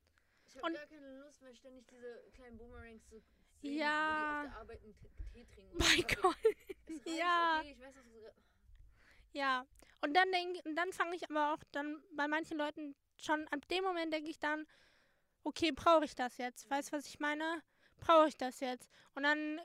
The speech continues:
Speaker 2: geh ich auf deren Profil und denk mir so, „Hm, ja, die und die Bilder machen die.“ Dann
Speaker 1: Einfach
Speaker 2: denk ich,
Speaker 1: Stories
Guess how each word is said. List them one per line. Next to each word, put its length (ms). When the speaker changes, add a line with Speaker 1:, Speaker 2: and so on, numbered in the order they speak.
Speaker 2:
geh 160
ich 120
auf 120
deren 220
Profil 420
und 100
denk 160
mir 100
so, 180
„Hm, 400
ja, 240
die 240
und 160
die 100
Bilder 280
machen 300
die.“ 240
Dann 120
Speaker 1:
Einfach 160
Speaker 2:
denk 40
ich, 100
Speaker 1:
Stories 220